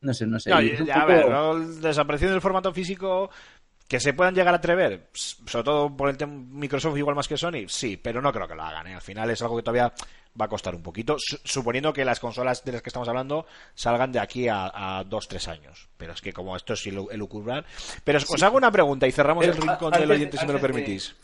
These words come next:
Speaker 3: lo, lo único un añadido, ¿eh? A,
Speaker 2: Sí.
Speaker 3: a colación de lo que habéis dicho. Eh, ¿no sé si habéis oído hablar de, de la empresa Limited Run Games?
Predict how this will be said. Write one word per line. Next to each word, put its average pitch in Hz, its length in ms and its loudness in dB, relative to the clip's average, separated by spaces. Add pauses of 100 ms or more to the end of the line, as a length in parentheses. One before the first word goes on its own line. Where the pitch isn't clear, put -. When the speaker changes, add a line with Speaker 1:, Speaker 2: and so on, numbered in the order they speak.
(140)
Speaker 3:
lo, 139 180 -6
lo 151 220 -4
único - 200 -8
un 202 60 -2
añadido, 123 480 -6
¿eh? 196 40 -14 (460)
A, 131 300 -4
Speaker 2:
Sí. - 100 -6
Speaker 3:
a 120 40 -2
colación 135 300 -6
de 165 80 -4
lo 156 80 -6
que 147 80 -6
habéis 123 160 -10
dicho. 107 320 -14 (480)
Eh, 123 560 -4
¿no 131 60 -12
sé 143 80 -18
si 190 60 -8
habéis 170 160 -10
oído 156 180 -4
hablar 143 220 -6
de, 120 560 -10
de 113 80 -12
la 110 60 -6
empresa 127 280 -8
Limited 131 440 -4
Run 117 240 -14
Games? 147 400 -10